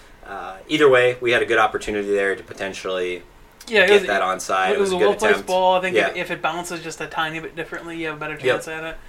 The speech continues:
Speaker 1: So, I mean, yeah, special teams was maybe one of the takeaways here that, uh,
Speaker 2: They,
Speaker 1: you know,
Speaker 2: they've been
Speaker 1: or
Speaker 2: honestly pretty consistent throughout the
Speaker 1: Yeah.
Speaker 2: year.
Speaker 1: I was a little
Speaker 2: Um,
Speaker 1: surprised we didn't,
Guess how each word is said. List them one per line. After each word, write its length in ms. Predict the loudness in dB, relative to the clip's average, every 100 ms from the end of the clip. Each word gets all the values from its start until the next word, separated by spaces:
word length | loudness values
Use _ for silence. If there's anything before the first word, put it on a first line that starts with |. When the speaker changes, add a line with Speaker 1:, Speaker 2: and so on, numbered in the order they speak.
| -12
Speaker 1:
So, 440 | -4 0 0 -2 -2
I 40 |
mean, 140 | 2 4
yeah, 180 | 2 0
special 340 | 0 0 0
teams 300 | 0 0 0
was 180 | -4 -4
maybe 240 | -2 0
one 200 | 2 2 0
of 40 |
the 60 | -2
takeaways 560 | -2 -2 0 0 0
here 220 | 2 2 2
that, 320 | 0 -2 -6 -14 -14 -18 -18 -16
uh, 60 | -16 -16 -18 -20 -20 -20 -20 -20 -8
Speaker 2:
They, 100 | -4 0
Speaker 1:
you 40 |
know, 40 | 2
Speaker 2:
they've 120 | 6
been 140 | 6
Speaker 1:
or 40 | 6
Speaker 2:
honestly 320 | 2 0 -2
pretty 280 | -4 -4 -2
consistent 580 | -2 -4 -6 -6 -10 -8
throughout 480 | -6 -4 -2 -6 -10
the 80 | -6
Speaker 1:
Yeah. 140 | -4 -2
Speaker 2:
year. 200 | -6 -14 -20 -12 0
Speaker 1:
I 80 |
was 120 | 2 4
a 20 |
little 140 | 2
Speaker 2:
Um, 40 | 2
Speaker 1:
surprised 400 | 2 4 4 2
we 80 | 2
didn't, 500 | 2 0 -6 -10